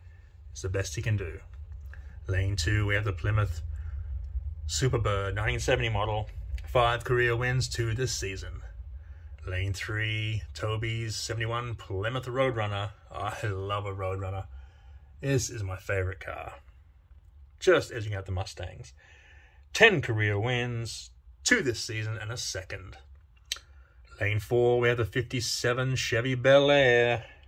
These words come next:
He is not as hot as he looks, just the one career win, two seconds. And lane five, we have the race favourite, is the sixty-nine Copo Camaro. Seven career wins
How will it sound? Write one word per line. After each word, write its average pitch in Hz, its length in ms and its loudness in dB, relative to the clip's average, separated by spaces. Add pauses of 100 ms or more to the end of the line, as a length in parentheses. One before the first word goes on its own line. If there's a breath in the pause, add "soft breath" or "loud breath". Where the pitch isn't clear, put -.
(760 soft breath)
He 120 140 2
is 120 100 6
not 131 160 4
as 123 120 4
hot 147 180 6
as 139 100 4
he 151 100 2
looks, 143 420 2
just - 260 -2
the 123 80 -2
one 139 280 0
career 143 400 4
win, 147 500 0 (200 loud breath)
two 135 240 -2
seconds. 95 680 -8 (1080 soft breath)
And 95 180 0
lane 107 200 2
five, 127 680 6
we 117 100 2
have 107 100 4
the 90 100 2
race 98 300 2
favourite, 135 720 4 (880 soft breath)
is 104 180 -4
the 110 100 -2
sixty-nine 117 720 2
Copo 110 500 0
Camaro. 101 840 2 (800 loud breath)
Seven 127 340 2
career 131 280 2
wins 131 560 -2